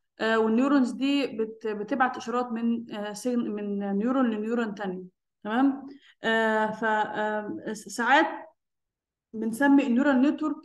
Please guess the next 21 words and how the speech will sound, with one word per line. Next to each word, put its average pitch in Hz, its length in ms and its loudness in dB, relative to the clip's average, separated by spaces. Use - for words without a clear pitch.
آه، 220 360 -4
artificial 320 460 0
neural 247 380 2
network. - 300 -10
artificial 330 380 -2
لأن 254 260 2
هي 285 160 4
حاجة 285 480 2
يعني 202 440 -8
مش 214 220 -6
خلايا 254 240 4
عصبية. 233 500 2
إحنا 196 160 -6
ما 202 60 -6
جبناش 240 260 0
برين 262 340 4
وقعدنا 240 460 0
إن 226 120 -6
إحنا 233 280 -4
نت-، 220 360 -8
آه، 190 540 -6